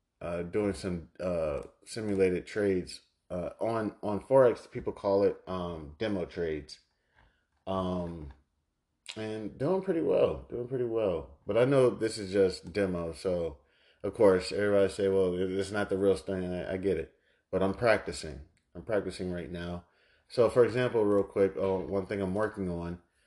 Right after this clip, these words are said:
I have, uh, G B P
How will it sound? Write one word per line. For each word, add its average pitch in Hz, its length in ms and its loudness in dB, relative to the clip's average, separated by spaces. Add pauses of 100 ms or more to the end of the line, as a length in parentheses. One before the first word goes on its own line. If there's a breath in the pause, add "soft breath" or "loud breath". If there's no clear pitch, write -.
(140)
I 101 140 -2
have, 101 500 4
uh, 92 600 0 (200)
G 113 580 -4 (180)
B 110 300 -6
P 101 720 -2